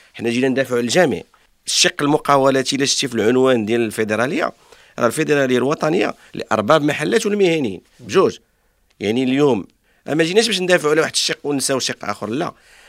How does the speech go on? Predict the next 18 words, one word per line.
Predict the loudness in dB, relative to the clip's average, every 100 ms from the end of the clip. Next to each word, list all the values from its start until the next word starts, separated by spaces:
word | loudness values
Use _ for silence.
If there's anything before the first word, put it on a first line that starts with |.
| _ -12
غير | -2 0 0 -4 _ -4
عندنا | -2 2 2
واحد | 2 -2
البرنامج | 0 0 2 2 2 0 2
مسطر. | 0 0 -4 -6 -6 _ _ _ _ _ -4
اليوم | 0 2 2 -2 -14 _ -8
نبداو | -6 2 4
بالمقاولات، | 4 2 2 2 2 0 -2 -4
نعرفوهم، | -2 -2 0 -2 -2 -6 -10 _ -14
نقادوهم، | -4 -4 -2 -2 0
لان | -2 -2 0
اليوم | 0 4 4 2 -6 _ _
ملي | -4
تلقى | -2 -8 -6 -2
مقاوله | -2 0 0 2 0
تشتغل | -2 -2 -2 -2
في | -4
التصوير | -4 -2 -2